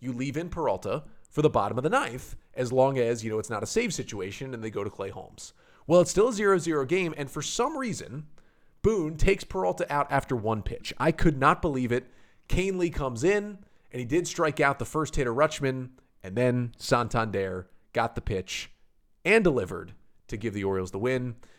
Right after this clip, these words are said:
Yankees fans do not like Aaron Boone right now, and, uh, that was one of the reasons why. Third thing you need to know from the Orioles' one nothing win on Friday night is that Grayson Rodriguez was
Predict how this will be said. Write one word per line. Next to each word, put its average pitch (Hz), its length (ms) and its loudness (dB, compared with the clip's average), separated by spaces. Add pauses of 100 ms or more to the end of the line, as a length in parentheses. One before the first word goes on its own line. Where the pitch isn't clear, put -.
(200)
Yankees 170 280 0
fans 185 220 2
do 156 120 2
not 160 280 4
like 165 380 0
Aaron 160 240 0
Boone 165 180 2
right 156 220 -2
now, 151 340 -4 (260)
and, 95 220 -8
uh, 92 200 -6
that 101 180 -6
was 98 120 -14
one 95 120 -8
of 92 40 -6
the 90 60 -6
reasons 90 340 -12
why. - 300 -12 (960)
Third 240 300 8
thing 226 240 4
you 220 100 -4
need 214 140 -6
to 202 80 0
know 196 180 2
from 190 320 0
the 180 140 0
Orioles' 170 340 2
one 156 160 2
nothing 147 300 -2
win 135 120 0
on 127 140 0
Friday 127 320 2
night 123 240 -2
is 120 140 0
that 131 180 2
Grayson 156 420 0
Rodriguez 117 960 4 (120)
was 104 400 -2